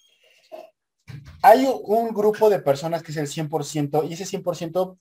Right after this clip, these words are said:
pues, se, se dividen en muchas partes. A los que les gusta ver videos, a los que les gusta leer, a los que les gusta leer podcast, perdón, eh, blogs, a los que les gusta solamente escuchar. Pero ¿qué creen? Que la gran mayoría, no,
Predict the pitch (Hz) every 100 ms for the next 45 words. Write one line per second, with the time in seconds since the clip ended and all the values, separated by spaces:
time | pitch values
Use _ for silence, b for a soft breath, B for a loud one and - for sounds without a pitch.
0 | _ 185 180 170 147 165 165 175 175 151
1 | 135 143 139 - 123 113 139 127 - 131
2 | 127 160 175 180 147 143 123 113 139 165
3 | 165 139 113 107 123 113 110 143 143 131
4 | 110 110 156 156 127 113 117 107 131 131
5 | 127 113 113 - 139 160 160 - 147 147
6 | - _ _ _ 131 147 151 131 131 127
7 | 120 151 170 175 - _ _ _ - 127
8 | 131 143 135 139 160 160 170 160 151 156
9 | - 120 - 160 180 180 _ _ _ _
10 | _ _ _ _ - 156 156 202 185 190
11 | - - 143 143 143 170 185 190 175 165
12 | 170 160 180 - _ _ _ _ _ -
13 | 139 170